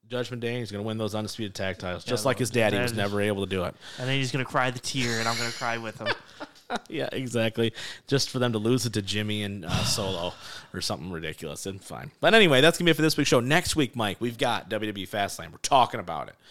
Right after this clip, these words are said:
Speaker 1: We've got probably this loaded Dynamite as well. We'll, we'll do a Dynamite N X T rundown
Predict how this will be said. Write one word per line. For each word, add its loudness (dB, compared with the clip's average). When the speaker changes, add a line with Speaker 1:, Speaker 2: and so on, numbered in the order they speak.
Speaker 1:
We've -10
got 2
probably 6
this -2
loaded 2
Dynamite 0
as -6
well. 0
We'll, 2
we'll 10
do 2
a 8
Dynamite 4
N -2
X -4
T -4
rundown -2